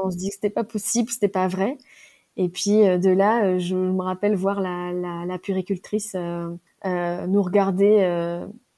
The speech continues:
de loin, comme ça, de façon très discrète, dans la pénombre, euh, du coup, de la nuit, avec juste la petite lumière du, du néon,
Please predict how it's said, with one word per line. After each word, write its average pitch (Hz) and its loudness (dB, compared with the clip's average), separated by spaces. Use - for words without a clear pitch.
de 185 -2
loin, 214 4
comme 208 -2
ça, 196 -4
de 202 -6
façon 190 -6
très - -4
discrète, 196 -4
dans 190 -2
la 185 -4
pénombre, 202 0
euh, 180 -2
du 175 -6
coup, - -4
de 196 2
la 185 2
nuit, 196 0
avec 180 -2
juste 202 -4
la 185 -4
petite - -18
lumière 202 0
du, 190 -4
du 180 -8
néon, 185 -4